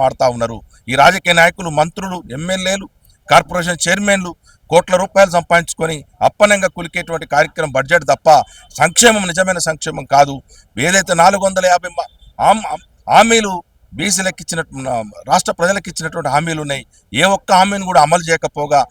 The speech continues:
ఈరోజు నాలుగు వేల, నాలుగు వేల <clears throat> బడ్జెట్ ఇస్తామన్నారు, ఇంతవరకు నాలుగు వేల పింఛన్ ఇస్తామన్నారు, పింఛన్కి సంబంధించింది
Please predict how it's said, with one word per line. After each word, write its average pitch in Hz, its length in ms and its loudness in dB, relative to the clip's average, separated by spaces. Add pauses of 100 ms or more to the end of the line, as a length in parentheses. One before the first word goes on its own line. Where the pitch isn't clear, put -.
(240)
ఈరోజు 151 280 -2
నాలుగు 170 240 2
వేల, 165 140 2 (380)
నాలుగు 185 360 4
వేల 180 140 6 (600)
<clears throat> 160 280 4
బడ్జెట్ 165 360 0
ఇస్తామన్నారు, 151 500 0 (1200)
ఇంతవరకు 170 420 0
నాలుగు 170 180 4
వేల 170 180 4
పింఛన్ 190 320 -2
ఇస్తామన్నారు, 151 420 -4
పింఛన్కి 156 400 -6
సంబంధించింది 147 460 -6